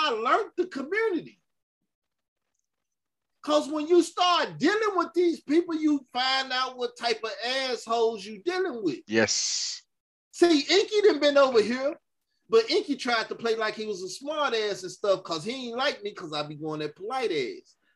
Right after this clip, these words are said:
Speaker 1: But because of my brother that asked me to do the interview,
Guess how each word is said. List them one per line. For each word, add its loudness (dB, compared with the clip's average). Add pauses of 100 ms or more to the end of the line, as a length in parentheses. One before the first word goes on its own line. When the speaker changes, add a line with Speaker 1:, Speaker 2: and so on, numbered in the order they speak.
(120)
Speaker 1:
But 0
because -2
of -2
my 0
brother 2 (1400)
that 4
asked 2
me -4
to -6
do -6
the 0
interview, -4